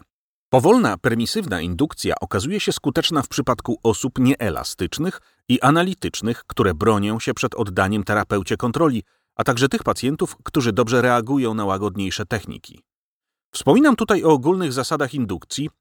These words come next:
i ich stosowaniu wobec pacjentów, ponieważ chcę podkreślić, że osobiście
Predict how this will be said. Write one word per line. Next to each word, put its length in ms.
i 80
ich 100
stosowaniu 580
wobec 260
pacjentów, 520
ponieważ 340
chcę 200
podkreślić, 640
że 180
osobiście 600